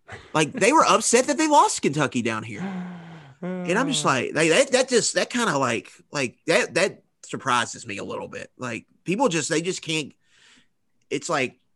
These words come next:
Speaker 1: if you put K-, the jerseys or hel-, I know this is, like, one of Freddie's saying, if you take off the helmet logos or whatever.
Speaker 2: Yeah, yeah.
Speaker 1: If you put Kentucky, if you put anybody, like, Kentucky on anyone else, it's, they don't think like that. But since it's Kentucky, it's just weird.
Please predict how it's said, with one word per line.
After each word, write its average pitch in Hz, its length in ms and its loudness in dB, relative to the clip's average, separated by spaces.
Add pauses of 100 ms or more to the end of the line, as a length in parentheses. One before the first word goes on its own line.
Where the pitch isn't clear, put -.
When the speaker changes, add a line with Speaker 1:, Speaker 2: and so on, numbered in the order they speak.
(140)
Speaker 1:
if 147 120 -6
you 156 60 -8
put 285 220 -2
K-, 220 200 -4
the 160 120 0
jerseys 139 800 2 (120)
or 131 100 -2
hel-, 151 160 0
I 156 80 2
know 170 120 6
this 156 160 -2
is, 127 80 -8
like, 127 160 -2
one 127 140 -4
of 113 80 -8
Freddie's 131 300 -2
saying, 107 200 -10
if 120 100 -8
you 123 80 -10
take 170 220 0
off 147 180 -2
the 120 140 -6
helmet 151 300 0
logos 147 440 2
or 151 60 -4
whatever. 151 520 -2 (100)
Speaker 2:
Yeah, 95 400 0
yeah. 85 260 -2 (520)
Speaker 1:
If 156 120 -4
you 165 80 -10
put 233 160 -2
Kentucky, 180 300 0
if 175 60 -4
you 180 80 -6
put 190 160 4
anybody, 175 420 0
like, 135 180 -6
Kentucky 160 280 -6
on 135 80 -4
anyone 123 260 -4
else, 120 260 -4
it's, 110 120 -16
they 131 140 -4
don't 131 160 -4
think - 220 -6
like 107 160 -10
that. 107 200 -12
But 107 140 -12
since 156 180 -8
it's 139 140 -10
Kentucky, 143 320 -6
it's - 240 -16
just 113 280 -14
weird. 156 400 -10